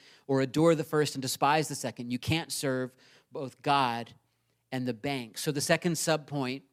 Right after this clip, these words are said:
under number one is gain all you can, but not at the expense of honesty. So we're meant to gain money, but we're not meant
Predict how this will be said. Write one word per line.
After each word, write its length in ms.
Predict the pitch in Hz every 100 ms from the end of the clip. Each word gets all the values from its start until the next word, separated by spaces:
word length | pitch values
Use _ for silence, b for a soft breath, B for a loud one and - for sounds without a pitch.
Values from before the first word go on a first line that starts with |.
| _ _
under 180 | 139 135
number 180 | 135 127
one 240 | 127 139
is 160 | 135 113
gain 260 | 165 175 190
all 120 | 180
you 160 | 180
can, 400 | - 185 180 160 151 B B
but 140 | 160 143
not 400 | 151 190 220 -
at 160 | 165 147
the 100 | 151
expense 720 | 143 - 180 170 180 - -
of 160 | - 135 -
honesty. 640 | 143 143 131 - 104 87 _ _ _ _ _ _ _ _ _ _ _ _ _ _ b b b b
So 220 | - 170
we're 80 | 165
meant 420 | 160 190 220 - _ -
to 120 | 175
gain 560 | 131 170 180 180 175 156
money, 460 | 156 185 147 139 160 _ _ _ _
but 100 | 151
we're 120 | 151
not 340 | 160 196 220
meant 420 | 151 147 151 -